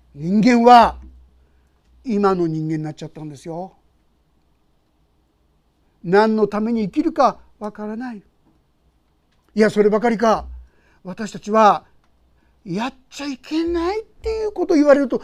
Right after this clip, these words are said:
すぐやりたくなるでしょ。やんなきゃダメだよって言われるとやりたくなくなりますよ。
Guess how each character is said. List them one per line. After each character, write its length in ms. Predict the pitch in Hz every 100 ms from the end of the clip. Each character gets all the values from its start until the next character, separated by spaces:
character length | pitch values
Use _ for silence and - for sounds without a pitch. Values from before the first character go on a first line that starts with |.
| -
す 220 | - 381
ぐ 100 | 247
や 100 | 202
り 60 |
た 100 | 202
く 60 | 185
な 80 | 196
る 80 | 160
で 60 |
し 80 | 139
ょ。 120 | 254 _ _ _ _ _ _ _ _ _ _ _ _ _ _ _ _
や 140 | 233
ん 160 | 302 311
な 120 | 320
き 60 | 311
ゃ 60 |
ダ 160 | 269 285
メ 140 | 403
だ 100 | 370
よ 100 | 523
っ 40 | 508
て 80 | -
言 80 | 349
わ 60 |
れ 60 | 311
る 60 |
と 280 | 320 262 - - _ _ -
や 140 | 202
り 80 | 214
た 100 | 208
く 80 | 202
な 100 | 175
く 60 |
な 100 | 196
り 60 | 190
ま 100 | 180
す 120 | -
よ。 80 | 135